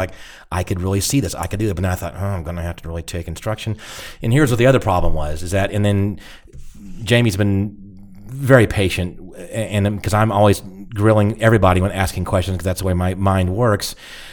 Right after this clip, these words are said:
So people, they hung out at the brewery afterwards, and we were talking about all this stuff. So, "Well, how'd you like it?" I did, I said, "I really did." I said, "But I think I wanna have some one-on-one instruction." So five different people, including Jamie and other friends of hers,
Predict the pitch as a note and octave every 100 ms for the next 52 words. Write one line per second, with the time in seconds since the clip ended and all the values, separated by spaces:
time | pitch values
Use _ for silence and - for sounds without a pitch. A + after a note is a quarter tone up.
0 | - - B2+ - C#3+ C#3+ A#2 E2 E2 F#2
1 | A2 G2+ C3 A#2 - G#2 F#2+ G#2+ G#2 G2+
2 | A#2 F#2 F2+ F2+ G#2+ - C#3 D3 F#2+ E2+
3 | D#2+ D#2 C#2 - C#2+ C#2+ - F#2 F2+ E2
4 | D#2 - - - - - F2 F#2 F#2+ B2
5 | F3 F2+ G#2+ G2 G#2+ A2 A#2+ C3 B2+ A2
6 | G#2+ G2 G#2 - C3+ A#2+ A2+ G2+ G#2+ -
7 | F#2+ G2 G2 G2+ G2 C3 C#3 D#2+ D#2+ B2
8 | A2 G2 - - - - - - - -
9 | - _ - - C3 D#3 D3 D#3+ C#3 C3
10 | G#2+ A2 A#2+ A2 C3 A#2 G2+ G#2+ A2+ G#2+
11 | G#2+ - A2+ A#2 G2 E2+ A#2 F#2 F#2 -